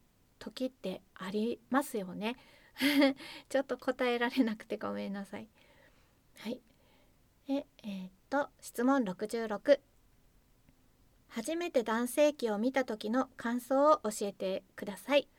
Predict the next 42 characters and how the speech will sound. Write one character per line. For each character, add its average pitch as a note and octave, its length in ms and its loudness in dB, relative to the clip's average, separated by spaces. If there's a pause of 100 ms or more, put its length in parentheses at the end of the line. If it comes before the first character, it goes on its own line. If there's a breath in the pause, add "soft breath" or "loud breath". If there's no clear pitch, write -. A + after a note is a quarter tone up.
(300 soft breath)
<laughs> - 0 -
こ A#3+ 840 -12
れ G#3+ 60 -10
は、 G#3 160 -16 (880 loud breath)
え A3+ 60 -6
っ - 20 -6
と、 - 140 -14 (540)
「う A3+ 140 -2
わ C#4+ 400 4
ー、 A#3 60 -8
大 A#3 120 -4
き D4+ 380 0
い」 - 60 -12 (380)
か F3+ 140 -10
な。 F#3+ 180 -10 (200)
<laughs> C#4 320 4 (300 loud breath)
「わ C4 360 8
ー、 - 20 2
大 B3+ 60 -2
き E4+ 240 -2
い。 C4+ 40 -2
こ C4+ 160 2
ん D4+ 80 2
な F4 140 4
の A#3+ 340 4
夢 C#4+ 260 2
の C4+ 60 2
中 A3+ 220 -2
に G3+ 100 -6
入 A3 220 -2
ら C4+ 120 6
な D4+ 140 6
い」 - 120 0 (120)
と A3 160 -2
思 F#3 180 -4
い - 80 -8
ま F#3+ 140 -8
し - 140 -14
た。 G3+ 240 0 (640 soft breath)
は - 120 -14
い。 - 80 -14 (1040 soft breath)
で、 A3+ 240 -10